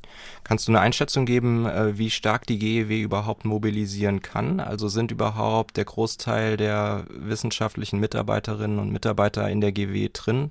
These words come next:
Kann die G E W, äh, anders gefragt,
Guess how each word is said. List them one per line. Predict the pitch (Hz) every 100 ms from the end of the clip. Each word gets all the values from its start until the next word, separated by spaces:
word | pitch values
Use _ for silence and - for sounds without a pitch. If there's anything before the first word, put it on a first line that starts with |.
| -
Kann | 113 113
die | 113 110 - - - - -
G | - 113
E | 110
W, | 120
äh, | - _
anders | - - - 120 120 -
gefragt, | 110 - 104 113 -